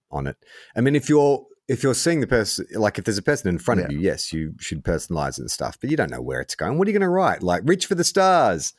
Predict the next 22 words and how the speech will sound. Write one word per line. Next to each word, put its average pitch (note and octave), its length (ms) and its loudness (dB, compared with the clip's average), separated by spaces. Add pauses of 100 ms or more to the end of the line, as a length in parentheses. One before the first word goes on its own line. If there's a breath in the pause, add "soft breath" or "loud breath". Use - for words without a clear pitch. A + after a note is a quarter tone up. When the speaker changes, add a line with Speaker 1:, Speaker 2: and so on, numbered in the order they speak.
(180)
Speaker 1:
keep D3 160 0
smiling." G3+ 640 4 (640 soft breath)
Speaker 2:
Yeah, E3+ 300 6
Speaker 1:
Um, F2+ 100 -4
Speaker 2:
but D#3+ 100 6
that's F#3+ 200 4
what F3 80 6
I D#3 80 6
mean. E3+ 240 6
Speaker 1:
don't, D3 100 6
Speaker 2:
If D#3 140 4
I E3+ 100 8
have D#3 280 2
to E3 260 6
Speaker 1:
d-, - 60 0
Speaker 2:
come D#3 180 6
Speaker 1:
don't D3 100 8
Speaker 2:
up E3+ 80 4
with F3 140 6
something C#3+ 360 4
like B2+ 200 6
that, A#2 400 6